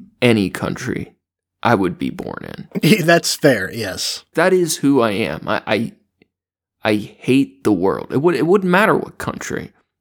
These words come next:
Speaker 1: but I really do despise America. And I can't,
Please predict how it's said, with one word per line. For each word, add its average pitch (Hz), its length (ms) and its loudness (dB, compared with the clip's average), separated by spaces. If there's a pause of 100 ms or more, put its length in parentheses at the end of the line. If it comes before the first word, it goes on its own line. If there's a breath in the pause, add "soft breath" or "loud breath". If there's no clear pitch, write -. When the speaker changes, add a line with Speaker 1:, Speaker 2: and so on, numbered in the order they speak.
Speaker 1:
but 135 140 4
I 139 80 4
really 139 400 4
do 131 260 4
despise 123 840 2
America. 113 580 -4 (300 soft breath)
And 135 140 4
I 127 100 6
can't, 175 500 0